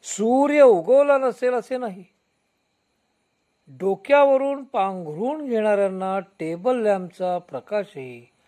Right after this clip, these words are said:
प्रखरच वाटतो. डोक्यावरून पांघरून घेणाऱ्यांना टेबल लॅम्पचा प्रकाशही प्रखरच वाटतो.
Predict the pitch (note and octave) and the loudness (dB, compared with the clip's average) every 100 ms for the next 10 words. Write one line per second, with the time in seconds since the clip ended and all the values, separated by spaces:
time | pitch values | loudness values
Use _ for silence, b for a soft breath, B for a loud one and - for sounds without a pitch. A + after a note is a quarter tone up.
0 | _ _ _ _ B2+ - C#3 D#3 F3 - | _ _ _ _ -14 -12 -12 -12 -12 -18
1 | G#2 - _ - _ _ _ _ _ _ | -20 -20 _ -20 _ _ _ _ _ _
2 | _ _ _ _ _ _ _ _ _ _ | _ _ _ _ _ _ _ _ _ _
3 | _ _ B2 A#2+ - F3+ E3 D#3+ A3 A3+ | _ _ -12 -12 -4 -2 -2 -2 -6 -10
4 | b b _ - E3+ F3+ F3+ C#4+ D#4+ G3 | b b _ 0 2 0 -2 -4 -2 -2
5 | G3 F#3 F3 D#3 D#3+ G#3+ b b _ A3+ | 2 2 0 -2 -4 -6 b b _ 6
6 | A#3+ D4+ C#4+ C4+ A#3 B3 A#3+ G#3 - A#3+ | 8 8 6 2 0 0 0 -4 -6 -6
7 | G#3 G3+ A3 G3 D3+ G3 B3+ G#3+ C3 - | -4 -8 -8 -10 -12 -10 -10 -12 -14 -14
8 | - A#2 | -20 -20